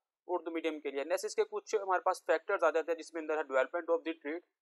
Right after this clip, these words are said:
इंग्लिश मीडियम में, तजारत की तरक्की, ये उर्दू मीडियम के अंदर आ जाएगा। Utilize of material resource, यानी कि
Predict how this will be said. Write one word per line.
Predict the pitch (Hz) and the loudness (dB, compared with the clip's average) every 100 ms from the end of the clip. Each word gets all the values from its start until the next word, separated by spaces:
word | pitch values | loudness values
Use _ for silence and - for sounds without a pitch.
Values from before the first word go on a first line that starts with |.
| _ _ | _ _
इंग्लिश | 143 160 170 | -8 -6 -4
मीडियम | 165 165 | -4 -4
में, | 165 175 | -4 -2
तजारत | - 175 185 | 4 4 4
की | 196 | -4
तरक्की, | 185 143 - 123 143 | -4 -4 -6 -10 -4
ये | 170 | -2
उर्दू | 139 147 | -2 -4
मीडियम | 156 165 | -4 -6
के | 170 | -2
अंदर | 165 | 0
आ | 156 | 2
जाएगा। | 156 151 147 143 | 0 0 0 0
Utilize | 165 170 185 190 202 | -2 2 0 2 -2
of | - | -2
material | 175 170 196 196 196 | -4 -4 -6 -6 -6
resource, | 196 - 185 190 - _ _ - | -6 -6 -6 -6 -12 _ _ -6
यानी | 139 151 | -4 -4
कि | 165 | -2